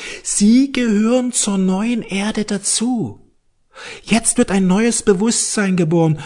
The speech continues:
für die neue Erde, wo wir uns immer mehr bewusst werden, dass diese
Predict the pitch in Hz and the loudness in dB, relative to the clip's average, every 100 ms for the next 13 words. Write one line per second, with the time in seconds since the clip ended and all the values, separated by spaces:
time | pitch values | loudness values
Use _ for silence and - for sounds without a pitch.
0 | - - - 214 226 247 247 226 214 214 | -18 -14 -2 4 4 6 2 2 2 2
1 | 220 190 196 202 196 151 110 - - - | 0 0 -2 -2 0 -2 -2 -14 -20 -20
2 | - - 156 165 170 - 196 247 226 214 | -12 0 2 4 2 2 2 2 2 2
3 | 196 185 196 - 180 175 170 175 - - | 2 2 0 -2 -2 -2 0 -2 -4 -20
4 | - - 180 254 - - - 185 196 233 | -12 -4 0 2 0 -2 -2 2 6 6
5 | 247 - 220 202 | 4 0 0 0